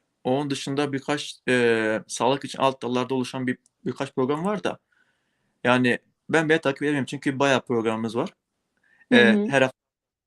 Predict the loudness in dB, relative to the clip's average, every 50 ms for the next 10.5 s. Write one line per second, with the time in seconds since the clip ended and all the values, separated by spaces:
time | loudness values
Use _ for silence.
0 | _ 0 2 2 2 2 0 0 -2 -2 -4 -4 -4 -2 0 0 0 2 2 -2
1 | -2 -4 -10 -6 -4 -2 0 0 -2 -2 -4 -6 -6 -8 _ -6 -6 -6 -6 -10
2 | -18 -12 -10 -12 -12 -12 _ -8 -4 -4 -4 -4 -6 -8 -8 -8 -8 -8 -6 -2
3 | -2 0 -2 -2 -4 -4 -4 -2 -2 -2 -2 -4 -6 _ _ _ _ _ _ _
4 | _ _ _ _ _ -12 -6 -6 -8 -6 _ -8 -10 -6 -6 -6 -6 -4 -4 -4
5 | 0 0 -2 -2 -2 -6 -8 -8 -8 -8 -12 -14 -12 -16 -16 -16 _ _ _ _
6 | _ _ _ _ _ _ _ _ _ -2 -2 2 4 4 4 4 2 -2 0 -2
7 | -2 -2 -2 -4 -8 -10 _ _ _ _ _ _ _ _ _ -20 _ -16 -16 -16
8 | _ _ _ _ _ _ _ _ _ _ _ _ _ _ _ _ _ _ _ _
9 | _ _ -10 -4 -2 -2 0 -2 -2 -4 -6 -6 -4 -6 -6 -6 -6 -6 -6 -4
10 | -2 -4 -4 -6 -8 -12 -16 -18 -18 -20 -20